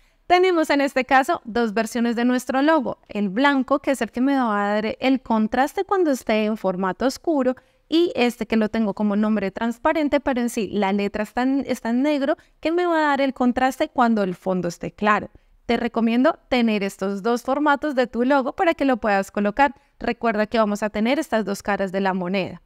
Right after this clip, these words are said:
Ahora vamos a pasar a Excel porque sé que te preguntarás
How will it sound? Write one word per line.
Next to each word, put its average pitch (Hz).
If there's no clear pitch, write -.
Ahora 320
vamos 247
a 247
pasar 220
a 202
Excel 269
porque 330
sé 262
que 247
te 240
preguntarás 226